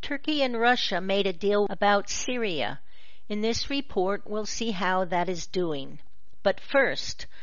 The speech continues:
the coronavirus once again dominates the news. Is this virus as virulent as the New World Order leaders want us to believe it is? Or is it possibly worse? No one really knows.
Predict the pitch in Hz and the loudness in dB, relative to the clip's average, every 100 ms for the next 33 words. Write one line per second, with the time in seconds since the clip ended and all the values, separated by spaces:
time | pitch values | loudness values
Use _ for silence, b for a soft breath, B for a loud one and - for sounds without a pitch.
0 | B B B - 196 - 214 226 269 302 | B B B -4 -4 -2 2 4 4 4
1 | 220 196 185 180 190 - 175 196 220 - | 4 4 4 2 0 -2 0 2 2 0
2 | 226 190 190 185 180 170 175 175 185 175 | 2 2 2 2 2 2 2 0 -2 -2
3 | - 196 185 190 170 143 123 - - b | -4 -2 0 0 0 -2 -4 -4 -4 b
4 | b b b - - 185 175 180 233 233 | b b b -6 -2 -2 0 2 2 0
5 | 196 208 196 196 202 - - 170 156 165 | 0 4 4 4 2 0 -2 -2 -2 0
6 | 180 202 208 214 - 175 175 175 185 190 | 0 2 0 0 -4 -4 -4 0 0 2
7 | 185 185 175 - 180 185 190 185 190 190 | 2 2 0 -2 -2 0 0 0 0 0
8 | 180 165 170 175 175 - - 160 170 180 | -2 -2 -2 0 -2 -2 -2 0 0 0
9 | 185 208 233 262 247 - b b b b | 0 0 0 0 -2 -4 b b b b
10 | b - - 202 226 220 233 - - 262 | b -4 0 2 2 2 0 0 2 2
11 | 254 220 185 180 180 196 185 - 190 202 | 4 0 0 -2 0 -2 -4 -4 -2 0
12 | 151 - - - - b b b b - | 0 -2 -2 -2 -4 b b b b 0
13 | 226 269 262 233 220 220 202 185 156 139 | 2 4 4 4 2 2 0 2 2 0
14 | 143 - | -2 -4